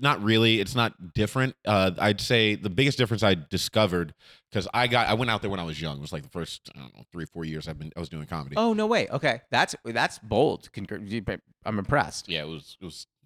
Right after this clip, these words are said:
Speaker 1: kinda s-, dumb. Um,
Speaker 2: Everything I do is stupid. Go ahead. <laughs>
Speaker 1: But also, w-, the biggest thing I noticed was that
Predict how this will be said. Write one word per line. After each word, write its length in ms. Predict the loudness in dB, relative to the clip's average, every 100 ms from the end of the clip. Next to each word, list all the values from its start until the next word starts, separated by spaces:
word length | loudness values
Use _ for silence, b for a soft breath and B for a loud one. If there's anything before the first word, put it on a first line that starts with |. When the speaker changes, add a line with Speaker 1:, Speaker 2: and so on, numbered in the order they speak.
| _
Speaker 1:
kinda 180 | -18 -18
s-, 120 | -18 -20
dumb. 280 | -12 -10 -10 -16 _ _ _
Um, 220 | -2 0 0
Speaker 2:
Everything 280 | -2 -2
I 40 | -2
do 80 | -2
is 100 | -4
stupid. 300 | -6 -8 -12 _
Go 60 | -2
ahead. 180 | -2 -2 _
<laughs> 120 | -6
Speaker 1:
But 180 | 0 0
also, 580 | 0 -2 -2 0 0 0
w-, 320 | -6 -12 -12 -12
the 140 | -6 -6
biggest 460 | -6 -2 0 0
thing 160 | 2 2
I 80 | 2
noticed 400 | 2 2 2 0
was 160 | -4
that 240 | 0 -2